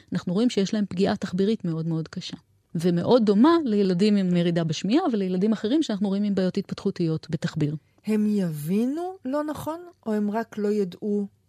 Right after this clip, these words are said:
Speaker 2: לבטא את עצמם נכון?
Speaker 1: הם, כל הבעיות האלה בתחביר, הבעיות בתנועה, הם בעיות שפוגעות גם בהבנה וגם בהפקה.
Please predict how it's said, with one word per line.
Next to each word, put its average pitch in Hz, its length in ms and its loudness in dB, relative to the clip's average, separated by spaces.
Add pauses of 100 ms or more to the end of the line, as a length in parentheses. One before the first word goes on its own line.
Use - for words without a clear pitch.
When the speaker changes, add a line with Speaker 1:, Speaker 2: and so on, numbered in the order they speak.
(240)
Speaker 2:
לבטא 185 520 -2
את 180 100 -2
עצמם 143 340 -2
נכון? 139 200 -2
Speaker 1:
הם, 175 140 4 (140)
כל 320 240 2
הבעיות 226 320 2
האלה 202 160 0
בתחביר, 170 400 0
הבעיות 165 240 2
בתנועה, 175 320 0 (240)
הם 180 100 0
בעיות 185 260 -2
שפוגעות 190 460 -2
גם 202 220 4
בהבנה 214 480 2
וגם 185 320 0
בהפקה. 185 440 -2